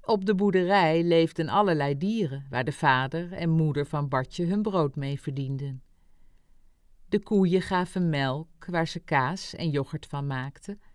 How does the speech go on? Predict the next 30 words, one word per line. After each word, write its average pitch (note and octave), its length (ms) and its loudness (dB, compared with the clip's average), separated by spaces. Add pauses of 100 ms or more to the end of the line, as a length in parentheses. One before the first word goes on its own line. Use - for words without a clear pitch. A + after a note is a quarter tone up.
(120)
en G#3 160 0
de G#3 80 2
kippen G#3 500 2
legden G3+ 340 -2
elke B3 340 2
dag E3+ 240 0
genoeg G#3 340 0
eieren F3 520 0
om D3+ 160 -4
te E3+ 120 -10
verkopen. D#3 640 -6 (1000)
Vader, E3 640 2 (100)
moeder D#3 440 0
en - 140 -6
de C#3+ 80 -4
knecht - 500 -8
zorgden F#3 540 0
altijd G3 580 0
voor D3+ 160 -6
de C#3 120 -6
dieren. C3+ 480 -8 (560)
Bartje G#3+ 480 2
vonden G#3 300 -2
ze E3+ 140 -8
daar C#3+ 260 -2
nog A#2 180 -8
veel D3+ 460 0
te F3 140 -6
klein B2 440 -4
voor. A#2+ 400 -12